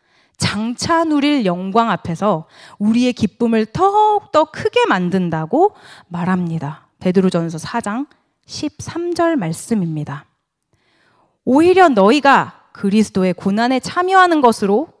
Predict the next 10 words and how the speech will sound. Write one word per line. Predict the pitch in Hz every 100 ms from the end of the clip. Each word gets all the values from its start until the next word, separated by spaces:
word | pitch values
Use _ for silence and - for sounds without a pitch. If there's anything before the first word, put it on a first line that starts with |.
| _ _
즐거워하라. | - - 160 156 170 196 208 170 151 147 - _ - -
이는 | 233 247 254 185 170 _
그의 | - - 214 226
영광을 | 185 170 180 208 220 202
나타내실 | 170 175 - 262 233 196 190
때에 | - 170 180 226 - - _
너희로 | 165 170 170 170 180 220 262
즐거워하고 | - - 196 226 269 247 185 160 156 156 _ _ _
기뻐하게 | 202 180 - 220 202 170 175
하려 | 170 160 170 247